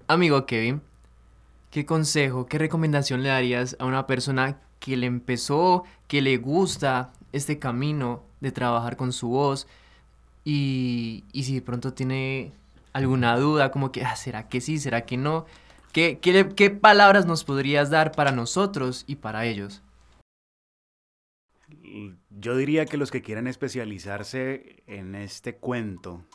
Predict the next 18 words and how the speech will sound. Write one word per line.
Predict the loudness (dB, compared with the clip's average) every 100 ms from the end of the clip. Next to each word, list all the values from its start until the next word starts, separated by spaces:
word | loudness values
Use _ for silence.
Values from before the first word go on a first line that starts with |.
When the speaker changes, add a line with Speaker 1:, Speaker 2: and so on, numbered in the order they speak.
| _
Speaker 2:
de | -18 -14
la | -12 -10
voz, | -8 -8 -10 -16 -20
en | -16 -14
este | -14 -10
bonito | -8 -8 -10 -12 -12
gremio, | -12 -12 -12 -14 -18 _ _ _ _ _ _ _ _ _ _ _
voy | -16 -6 -4 -2
a, | -2 -4 -8
aquí | -12 -10 -12
creo | -6 -4 -2
que | -2
me |
voy | -2
a | -4
extender | -6 -8 -8 -6
un | -8 -8
poquito | -12 -10 -10 -8 -10